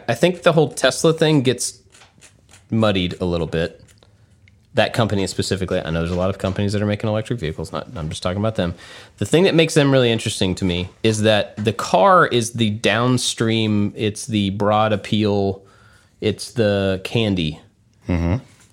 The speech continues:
Speaker 1: Everything upstream, like the batteries that they're building, the battery factories that they're building, the charging stations, and the freaking solar roof.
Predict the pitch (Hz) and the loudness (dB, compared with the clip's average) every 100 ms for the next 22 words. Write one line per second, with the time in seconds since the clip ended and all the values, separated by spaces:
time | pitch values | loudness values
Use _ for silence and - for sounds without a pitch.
0 | _ _ 113 156 202 208 - 127 - - | _ _ 0 2 2 0 2 0 0 -2
1 | 123 98 85 87 - - 104 - 120 104 | -2 -2 -2 -6 -6 -4 -4 -2 -2 0
2 | 101 98 120 139 151 156 - - - 123 | 2 2 2 2 2 0 -4 -12 -8 -2
3 | 139 139 143 151 151 156 123 104 107 120 | -2 0 0 0 0 -2 -2 0 0 0
4 | 104 - 110 - 147 139 147 143 139 139 | -2 -2 -2 0 0 0 -2 -2 -2 0
5 | 143 143 120 - 110 120 135 139 - 127 | 0 0 -2 -4 0 0 0 -2 0 -2
6 | 131 - 139 135 - - - _ _ - | -2 0 0 -2 -4 -20 -20 _ _ -20
7 | _ - 190 208 196 208 - - 330 302 | _ -2 0 2 -2 -8 -8 -4 0 0
8 | 208 - - 180 190 226 196 127 131 156 | 0 -2 2 2 4 2 2 2 2 2
9 | 285 - - | 2 -2 -16